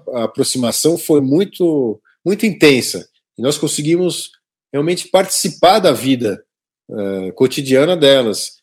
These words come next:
al-, almoçando junto com as famílias, até no,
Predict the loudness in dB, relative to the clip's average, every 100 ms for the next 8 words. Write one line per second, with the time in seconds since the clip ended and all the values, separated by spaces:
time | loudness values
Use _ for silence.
0 | _ -16 -12 -8 -4 -2 -2 2 6 6
1 | 4 -2 0 -2 0 -2 0 0 2 2
2 | 0 2 2 2 0 -2